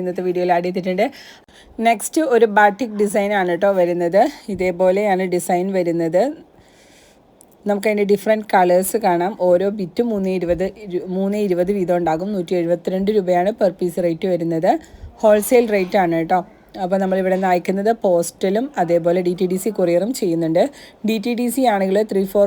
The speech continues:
working days-ിനകം നിങ്ങൾക്ക് അവിടെ റിസീവ് ആകും. പോസ്റ്റലാണെങ്കിൽ five or six working days-ിനകം നിങ്ങൾക്ക് അവിടെ റിസീവ് ആകും കേട്ടോ. Cash on delivery ഇല്ല കേട്ടോ. Google Pay അല്ലെങ്കിൽ ബാങ്ക് ട്രാൻസ്ഫർ ആണ് വരുന്നത്. ഇത് നെക്സ്റ്റ് ഒരു ഡിസൈൻ ആണ്. ചുങ്കുടിയുടെ ഒരു ഡിസൈൻ ആണ് കേട്ടോ. അപ്പോൾ ഇതേപോലെയാണ്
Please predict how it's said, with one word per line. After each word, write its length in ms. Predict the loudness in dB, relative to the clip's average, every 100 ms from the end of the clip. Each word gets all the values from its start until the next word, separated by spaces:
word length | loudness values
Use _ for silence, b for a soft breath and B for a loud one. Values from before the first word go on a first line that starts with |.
| 2
working 260 | 0 -2 -2
days-ിനകം 420 | -2 -2 -2 0
നിങ്ങൾക്ക് 180 | -2 0
അവിടെ 100 | 0 0
റിസീവ് 240 | -2 0 0
ആകും. 200 | 0 -4 0
പോസ്റ്റലാണെങ്കിൽ 800 | 2 0 -2 0 0 0 -2 -2 0
five 160 | 2 2
or 40 | -2
six 140 | -4 -4
working 240 | -4 -2 -4
days-ിനകം 360 | -4 -2 -4 -4 -4
നിങ്ങൾക്ക് 180 | -2
അവിടെ 140 | -2 -2
റിസീവ് 240 | -4 -4 -2
ആകും 120 | -2
കേട്ടോ. 160 | -2 -2 B B -2
Cash 200 | 2 2 2
on 100 | 0
delivery 320 | 0 0 0
ഇല്ല 160 | 2 2
കേട്ടോ. 140 | 0 -2
Google 240 | -2 -2 -2
Pay 80 | -2
അല്ലെങ്കിൽ 220 | -2 0 -2
ബാങ്ക് 160 | -2 -2
ട്രാൻസ്ഫർ 380 | -4 -4 -4 -2
ആണ് 100 | -2
വരുന്നത്. 280 | -2 -2 -2 -4
ഇത് 100 | -4 -6
നെക്സ്റ്റ് 260 | -6 -4 -4
ഒരു 100 | -2
ഡിസൈൻ 260 | -4 -2 -2 -2
ആണ്. 160 | -2 -4 B B B B B _ -6
ചുങ്കുടിയുടെ 460 | -2 0 0 4 2
ഒരു 80 | 2
ഡിസൈൻ 320 | 0 -2 0 0
ആണ് 160 | 0 0
കേട്ടോ. 180 | 0 0 -4 B B B B B B -8
അപ്പോൾ 140 | -4 0
ഇതേപോലെയാണ് 680 | 0 0 2 2 2 0